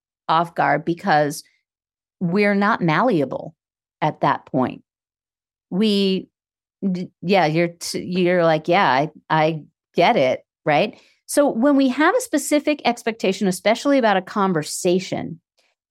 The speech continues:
I think when the other person doesn't respond in the way that we anticipate they will,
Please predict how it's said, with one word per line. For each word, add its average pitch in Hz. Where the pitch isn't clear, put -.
I 220
think 226
when 220
the 226
other 269
person 269
doesn't 208
respond 247
in 196
the 180
way 185
that -
we 185
anticipate 196
they 170
will, 180